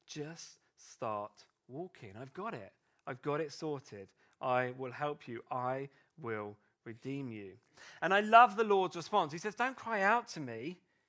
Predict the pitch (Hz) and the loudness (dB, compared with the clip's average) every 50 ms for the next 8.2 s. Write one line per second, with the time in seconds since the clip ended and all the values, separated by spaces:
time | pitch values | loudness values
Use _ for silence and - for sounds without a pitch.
0 | _ _ _ _ - 214 220 - - 180 156 147 143 147 196 233 247 165 113 104 | _ _ _ _ -10 -10 -8 -8 -6 -6 -4 -4 -4 -4 -4 -4 -4 -6 -6 -8
1 | 101 104 _ _ _ _ _ _ _ _ _ _ _ _ _ _ _ _ _ - | -14 -18 _ _ _ _ _ _ _ _ _ _ _ _ _ _ _ _ _ -18
2 | 147 151 - - 151 147 147 147 147 165 180 196 170 123 110 110 117 131 123 - | -16 -16 -14 -12 -10 -10 -10 -10 -8 -8 -8 -6 -6 -8 -8 -12 -14 -16 -16 -12
3 | - - 123 120 104 123 135 151 170 165 - - - 107 98 104 117 _ _ _ | -8 -8 -8 -8 -8 -12 -12 -12 -12 -12 -14 -16 -16 -16 -16 -16 -20 _ _ _
4 | _ - - - - - - _ 170 180 180 170 165 170 190 180 170 202 214 220 | _ -20 -20 -20 -20 -20 -10 _ 6 8 8 8 8 6 4 4 4 2 -2 -2
5 | 214 214 220 214 208 165 165 156 156 151 175 170 156 147 156 160 156 143 143 139 | 0 2 2 2 2 2 -2 -4 -4 -2 -2 -4 -2 -2 -2 -2 -4 -4 -6 -8
6 | 139 151 143 - 151 143 143 151 190 190 156 123 107 104 104 117 113 113 117 117 | -10 -12 -10 -8 -8 -8 -4 0 2 2 2 2 0 -4 -8 -10 -8 -6 -6 -6
7 | 117 113 - _ _ _ _ _ _ _ _ _ _ - 110 - - - - 143 | -6 -8 -12 _ _ _ _ _ _ _ _ _ _ -20 -20 -20 -20 -20 -20 -20
8 | 135 139 - | -20 -20 -20